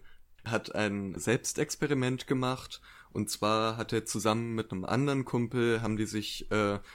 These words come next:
bei Call of Duty, bei Warzone heißt das Spiel, ähm, die Gay Pride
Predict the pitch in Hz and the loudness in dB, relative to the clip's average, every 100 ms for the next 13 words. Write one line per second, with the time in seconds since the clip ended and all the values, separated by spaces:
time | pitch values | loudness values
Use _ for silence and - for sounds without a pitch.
0 | - - 104 104 107 104 104 - - - | -20 -4 2 2 4 2 2 -2 -10 -4
1 | 113 110 110 110 110 - 107 - - 104 | 0 0 0 -2 -4 -6 -6 -6 0 0
2 | 92 87 107 131 120 113 123 143 151 151 | 2 4 4 4 2 2 2 2 -2 -2
3 | 156 123 120 - 113 - - 107 110 110 | 0 2 2 0 -4 -4 -4 0 2 2
4 | 107 - 101 101 95 95 - - - 101 | 0 2 2 2 0 -4 -12 -18 -6 -2
5 | 98 98 92 - 104 110 110 - - 98 | 0 0 -2 2 4 4 2 -2 0 4
6 | 101 101 101 | 6 4 2